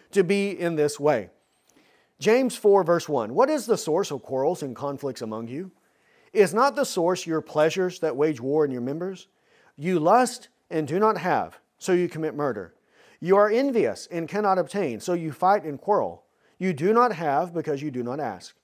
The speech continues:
You ask and do not receive because you ask with wrong motives, so that you may spend it on your pleasures.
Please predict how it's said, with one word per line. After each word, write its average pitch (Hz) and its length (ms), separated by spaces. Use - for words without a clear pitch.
You 185 200
ask 208 320
and 151 80
do 156 80
not 160 160
receive 143 380
because 151 220
you 165 100
ask 175 220
with 196 120
wrong 202 260
motives, 240 460
so - 140
that 196 100
you 185 120
may 175 140
spend 214 380
it 151 120
on 143 180
your 127 100
pleasures. 120 600